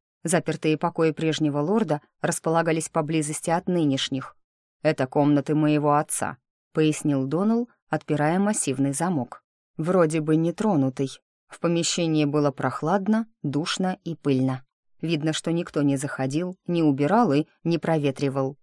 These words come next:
Зато и ледяные не показывались. Мороз не пробирал до костей, как обычно в их присутствии. Я сбросила шубку в ближайшее кресло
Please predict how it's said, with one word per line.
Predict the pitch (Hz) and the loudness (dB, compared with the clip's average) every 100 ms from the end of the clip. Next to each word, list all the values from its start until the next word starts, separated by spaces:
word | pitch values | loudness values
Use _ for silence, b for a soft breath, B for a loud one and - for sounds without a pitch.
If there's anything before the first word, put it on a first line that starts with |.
| _ | _
Зато | - 160 156 170 | -4 -2 0 2
и | 160 175 | 0 0
ледяные | 160 151 143 139 170 247 | 0 2 2 2 4 4
не | 170 143 | 4 0
показывались. | 151 147 139 135 139 143 147 - _ _ _ - | -2 0 -2 0 -2 0 -2 -6 _ _ _ 0
Мороз | 165 156 151 | 2 2 2
не | 156 | 0
пробирал | 147 151 147 151 139 | 0 0 2 2 2
до | 135 | 0
костей, | 131 131 - - 170 185 _ | -4 -6 -8 -4 -4 -6 _
как | - 151 | -4 0
обычно | 143 139 131 - 139 | 2 0 -2 -2 -2
в | |
их | 135 | -4
присутствии. | - 170 - 135 - 135 135 139 - _ _ _ - | -6 -8 -4 -6 -6 -2 0 -2 -6 _ _ _ -2
Я | 175 | 0
сбросила | 160 160 160 - 151 | 0 0 0 0 -2
шубку | 151 160 147 - 143 b | -2 -6 -6 -6 -6 b
в | 156 | -8
ближайшее | 151 165 160 151 151 147 143 | -4 -2 0 0 0 -4 -6
кресло | - 208 - 247 | -2 -2 0 -2